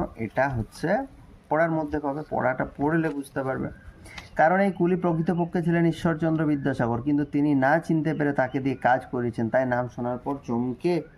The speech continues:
চমক উঠেছিলেন না, চমকে উঠেছিলেন।" ঠিক আছে, চিনতে পারেননি, অত বড় একটা মহান লোক,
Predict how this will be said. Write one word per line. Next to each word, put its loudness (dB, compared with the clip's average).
চমক 0
উঠেছিলেন -2
না, -2
চমকে 0
উঠেছিলেন।" -6
ঠিক -4
আছে, -8
চিনতে 0
পারেননি, 0
অত -4
বড় -2
একটা -6
মহান -2
লোক, -2